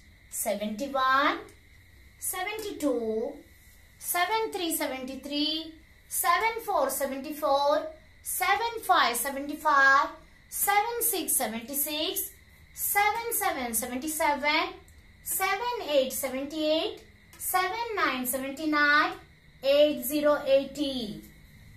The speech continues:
And then next number after eighty? Yes, very good, very good. Eighty-one, eight two eighty-two, eight three eighty-three. Now tell me next number.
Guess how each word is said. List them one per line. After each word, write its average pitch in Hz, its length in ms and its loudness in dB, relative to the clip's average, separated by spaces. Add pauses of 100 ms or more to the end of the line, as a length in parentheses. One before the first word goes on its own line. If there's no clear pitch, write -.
(280)
And 190 180 -10
then 220 220 -4
next 254 300 -6
number 285 240 2
after 294 340 6
eighty? 320 400 0 (720)
Yes, - 480 -2
very 254 460 -4
good, 277 440 -2
very 330 420 0
good. 269 400 0
Eighty-one, 262 680 -2 (1000)
eight 214 280 -6
two 269 120 -8
eighty-two, 311 800 -2 (1000)
eight 494 220 2 (100)
three 330 220 0
eighty-three. 226 640 -6
Now 233 220 -2
tell 294 240 0
me 311 100 0
next 311 360 -2
number. 339 280 -2